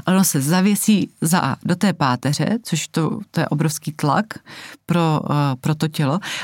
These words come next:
ale zároveň i kyčle trpí, protože vlastně ty kyčle na to nejsou připravené, že by měly mít na sobě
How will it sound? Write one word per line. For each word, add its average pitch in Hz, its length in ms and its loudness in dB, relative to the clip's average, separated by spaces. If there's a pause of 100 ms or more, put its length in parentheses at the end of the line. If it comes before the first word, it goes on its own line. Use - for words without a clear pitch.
(100)
ale 175 100 2
zároveň 165 400 2
i 151 40 4
kyčle 202 400 0
trpí, 247 400 2
protože 175 420 -2
vlastně 165 280 0
ty - 120 -2
kyčle - 280 0
na 156 80 4
to 156 120 0
nejsou 156 260 2
připravené, 156 480 2
že 147 100 0
by 147 100 0
měly 151 220 6
mít 156 140 6
na 151 100 4
sobě 151 380 0